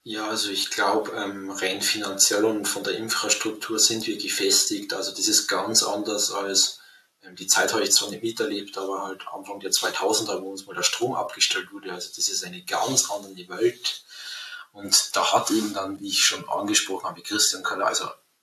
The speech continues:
eigentlich müsste man ihn eine Statue bauen, weil ohne ihn, glaub ich, ähm, würde es ganz anders aussehen.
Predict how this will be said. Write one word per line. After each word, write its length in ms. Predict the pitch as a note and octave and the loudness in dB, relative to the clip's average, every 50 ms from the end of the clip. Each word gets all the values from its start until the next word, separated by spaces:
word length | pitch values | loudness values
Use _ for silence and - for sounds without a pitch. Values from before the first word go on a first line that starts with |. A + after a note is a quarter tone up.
| _ _ - | _ _ -2
eigentlich 220 | - G2+ G#2 G2+ G#2+ | 0 0 2 2 2
müsste 240 | G#2+ G#2 - G2 | 4 4 4 4
man 160 | G2 G2 G2 - | 4 -2 -6 -6
ihn 100 | - E2+ | -6 -8
eine 160 | D#2+ E2 E2 | -4 2 4
Statue 440 | - - - - - - - - - | 4 6 6 6 6 4 2 0 0
bauen, 260 | - - - - - | -2 -4 -4 -4 -4
weil 160 | - - G#2+ | -4 -4 -4
ohne 180 | - G#2+ A2 A2 | -2 0 0 0
ihn, 260 | G#2+ G#2+ A2+ A#2 A#2 | 0 -2 -2 -2 0
glaub 260 | - - - - - | 0 0 2 2 4
ich, 260 | G#2+ G2 G2 G2+ G2+ - | 4 4 4 4 0 -2
ähm, 180 | F#2+ F#2 F2+ - F#2+ | -6 -10 -12 -10 -6
würde 200 | G#2 G#2+ G#2 F#2+ | -6 -4 -2 2
es 160 | F2+ - - | 2 4 4
ganz 220 | - - - - - | 4 4 4 4 2
anders 380 | - - - A2+ G#2+ - - | 0 0 -2 -2 -2 -2 -2
aussehen. 480 | - - - - - - D#3+ D3+ D3+ | -2 2 4 4 4 4 2 -4 -12